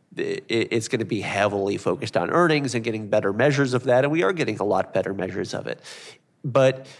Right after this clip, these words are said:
one of the things is it's, it's really even hard to measure, um, even when you're just looking at, at money, because then, um, you know, how do you, how do you value all the costs that are going in?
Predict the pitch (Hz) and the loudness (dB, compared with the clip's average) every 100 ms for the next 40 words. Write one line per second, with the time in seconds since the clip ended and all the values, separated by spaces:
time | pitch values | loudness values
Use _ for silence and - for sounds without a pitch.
0 | - _ _ - 120 131 208 180 - - | -20 _ _ -12 0 2 2 0 -4 -4
1 | 123 127 113 107 - 117 110 - - _ | -4 -2 0 -2 0 0 0 -2 -4 _
2 | - 123 - 147 180 175 139 120 101 - | -2 -2 0 -2 0 0 0 0 -2 0
3 | 120 131 131 117 117 110 104 117 117 107 | 4 4 2 -2 -4 0 2 2 2 2
4 | 107 104 - - - - 104 98 90 87 | 2 0 -4 -16 -6 0 2 4 4 2
5 | 104 - 156 190 135 131 113 107 90 123 | -2 0 2 2 2 0 0 0 0 2
6 | 123 - 101 113 113 117 107 104 110 _ | 2 0 -2 -2 -2 -4 -4 -8 -10 _
7 | _ _ 104 104 104 101 - - - _ | _ _ 0 2 2 0 -4 -14 -16 _
8 | - 113 113 110 117 110 95 120 123 113 | 0 0 2 0 2 2 -2 -4 -6 -6
9 | 95 95 107 107 104 104 101 - - - | -8 -2 0 0 -2 -4 -12 -18 -14 -4
10 | 85 90 90 87 95 95 101 _ _ _ | 0 2 2 0 -4 -12 -14 _ _ _
11 | _ - 113 107 - - - 120 113 104 | _ -10 -4 -2 -4 -4 2 2 2 -2
12 | 110 107 107 107 104 - - 123 120 120 | -2 0 2 2 0 -2 0 0 2 -2
13 | 110 107 110 107 107 - 95 90 - - | 2 2 2 0 -4 0 0 -2 -4 0
14 | 123 143 - 135 131 127 123 120 123 123 | 2 0 -2 -2 0 2 2 2 0 0
15 | 120 | -2